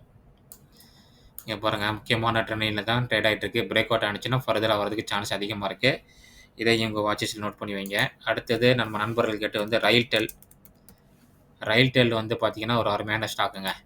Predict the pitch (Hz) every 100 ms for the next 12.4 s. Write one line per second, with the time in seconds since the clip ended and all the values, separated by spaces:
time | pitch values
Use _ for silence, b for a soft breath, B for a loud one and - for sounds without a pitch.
0 | - 113 107 110 110 104 107 107 98 -
1 | 113 107 110 104 98 98 113 101 110 107
2 | 107 - 117 107 98 92 - 92 - 139
3 | - _ b b b b b - 113 120
4 | 110 104 - 110 110 123 110 107 104 -
5 | 113 110 113 104 107 113 101 104 98 107
6 | 101 110 117 117 110 113 117 113 107 101
7 | - 113 104 117 107 107 113 107 104 107
8 | 107 104 98 104 123 113 101 104 - -
9 | 101 95 104 107 - 101 104 147 B B
10 | B B B _ - 110 107 110 - 110
11 | 107 110 107 107 110 - 98 120 139 -
12 | 110 113 110 110